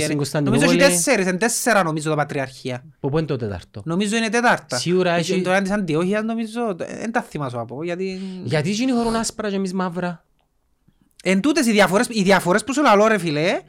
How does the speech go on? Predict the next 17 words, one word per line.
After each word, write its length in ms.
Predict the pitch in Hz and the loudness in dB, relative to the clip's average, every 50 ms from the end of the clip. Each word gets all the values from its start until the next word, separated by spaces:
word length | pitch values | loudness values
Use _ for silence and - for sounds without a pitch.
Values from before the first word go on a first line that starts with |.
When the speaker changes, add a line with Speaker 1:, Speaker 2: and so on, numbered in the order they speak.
| - _ _ _ _ _ _ _ _ _ _ | -18 _ _ _ _ _ _ _ _ _ _
Speaker 1:
ε, 140 | - - 180 - - 208 233 | -12 -10 -6 0 4 4 4
άκουε, 280 | 214 175 143 117 - - - | 4 4 0 -4 -6 -8 -8
οι 120 | - 170 180 | -4 -2 -2
δο-, 100 | 175 196 | -2 0
ε, 120 | - 214 226 | 2 2 2
δες, 220 | 233 226 202 180 | 2 2 2 2
ήβρα 200 | 190 196 196 156 | 2 2 2 2
το, 80 | 139 139 | 2 0
δάμε, 200 | 139 139 156 160 | 0 0 0 -2
να 100 | 170 156 | -2 -2
σου 60 | 151 | -2
πω 60 | 147 | -2
για 100 | 156 160 | -2 0
να 60 | 165 | 0
καταλάβεις. 280 | 165 139 139 135 131 - | 0 0 -2 -2 -4 -2
Δογματικές 600 | 151 165 180 175 196 196 190 180 180 180 208 202 | 0 2 2 4 4 4 4 2 2 2 0 2
διαφορές. 480 | 190 202 170 131 131 123 120 117 - | 2 2 2 0 0 -4 -8 -8 -12